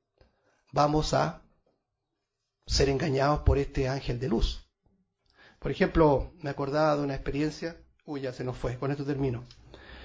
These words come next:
Eh, en la memoria de Martín Lutero dice que una vez se le apareció el Señor. Escúcheme bien, se le apareció el Señor.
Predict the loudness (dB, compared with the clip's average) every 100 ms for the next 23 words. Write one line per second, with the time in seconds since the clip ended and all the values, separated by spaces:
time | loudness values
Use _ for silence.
0 | -18 -20 -20 -10 0 4 4 4 2 0
1 | -2 -4 -6 -10 -14 _ _ -20 -20 _
2 | _ _ _ -2 4 6 8 8 10 10
3 | 10 6 6 6 6 6 6 4 -6 -4
4 | -2 0 0 2 2 4 2 2 4 4
5 | 2 -2 -2 0 0 -2 -2 0 0 -2
6 | -8 _ _ _ _ _ _ _ _ _
7 | _ _ _ _ -4 0 4 8 8 6
8 | -6 -16 -16 -12 -12 -12 -18 -20 _ _
9 | -20 -20 _ _ -20 -20 -18 -16 -6 -2
10 | 0 6 6 6 -4 -20 -20 -20 _ _
11 | _ _ _ -20 -18 -14 -8 -2 2 4
12 | 6 6 6 6 4